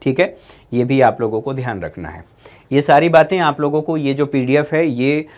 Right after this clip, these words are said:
संस्कृति आईएएस का Telegram चैनल है, उस पर आप लोगों को मिल जाएगा। तो इसके संदर्भ में बात कर लीजिए, जो भारत की रेटिंग एजेंसी हैं,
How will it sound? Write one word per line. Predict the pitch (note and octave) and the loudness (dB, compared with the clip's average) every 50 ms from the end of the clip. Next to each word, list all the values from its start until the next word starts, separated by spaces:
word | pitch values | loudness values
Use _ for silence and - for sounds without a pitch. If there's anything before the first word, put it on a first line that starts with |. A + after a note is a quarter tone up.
| - - | -20 -20
संस्कृति | - - - C#3 C3 C3 - D3 C#3 C#3+ E3 D#3 | -8 -2 0 0 0 0 0 0 0 2 4 6
आईएएस | D3 C#3+ C#3+ D3 D3+ D3+ | 6 8 6 6 4 2
का | - D3 | 2 2
Telegram | C3+ C3+ B2+ B2 B2+ A#2+ A#2+ A#2+ B2+ C#3+ D3 D3 | 2 2 0 0 -2 0 2 4 4 4 4 2
चैनल | - C#3+ B2 A#2+ C#3+ C#3+ C#3+ C#3 | 0 0 0 2 0 -2 -2 -2
है, | E3+ F3+ F#3+ | -2 -2 -2
उस | - - B2+ B2 - | -2 -6 -6 -2 2
पर | C#3 C3 B2 | 2 4 4
आप | A#2 A2+ - | 4 2 2
लोगों | A#2 G#2+ G#2 G#2+ | -2 -4 -4 -4
को | G#2 A2 G2+ | -4 -4 -6
मिल | G#2+ A#2+ C3 C#3 | -4 -4 -2 0
जाएगा। | C#3 C#3 C#3+ C#3 C#3+ F3 F#3+ - - - - - _ - | 2 2 2 2 2 0 -4 -4 -10 -20 -20 -20 _ -6
तो | - D3 - - | -4 -4 -4 -4
इसके | C#3+ C#3+ C3+ - - F3+ F3 | -4 -6 -6 -4 -2 -2 -2
संदर्भ | E3+ E3 D#3 D3+ D3+ D3+ D3+ | -2 -2 0 2 0 0 0
में | D#3+ D#3 D3+ | 0 0 2
बात | C#3 C#3 C3+ - | 2 2 0 0
कर | D3+ C#3 | -2 -2
लीजिए, | C#3 C3+ C3+ C3 C3 D3+ F3 E3 | -2 -2 -4 -4 -4 -4 -4 -4
जो | D#3 D#3 | -4 -6
भारत | D3+ C#3+ C#3 C3 C3 C#3+ C#3+ - | -4 -2 0 0 0 0 -2 -2
की | - D3+ C#3 | -2 -2 0
रेटिंग | C3+ C3+ C3 C3+ D3 D3 C#3+ | 0 0 0 -2 -4 -2 -2
एजेंसी | B2+ A#2+ B2+ B2 B2 B2+ - D3+ C3+ | -2 -2 -2 -4 -4 -6 -6 -6 -6
हैं, | B2+ C#3+ F3 - | -6 -6 -8 -10